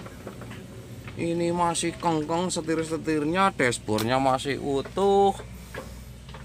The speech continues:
Atasannya itu masih jos, top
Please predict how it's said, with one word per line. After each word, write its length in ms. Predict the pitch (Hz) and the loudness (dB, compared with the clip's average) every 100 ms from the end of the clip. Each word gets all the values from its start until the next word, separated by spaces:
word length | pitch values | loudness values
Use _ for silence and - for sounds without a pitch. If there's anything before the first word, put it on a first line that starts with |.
| - - - | -16 -14 0
Atasannya 1200 | 196 190 185 - 185 175 180 170 165 165 165 151 | 4 4 4 6 6 6 4 2 2 2 2 2
itu 480 | 160 151 160 156 151 | -2 -2 -2 -2 2
masih 480 | 147 143 - 135 - - | 4 4 0 -6 -6 -4
jos, 320 | 113 135 - | 0 2 0
top 240 | - 131 | 0 0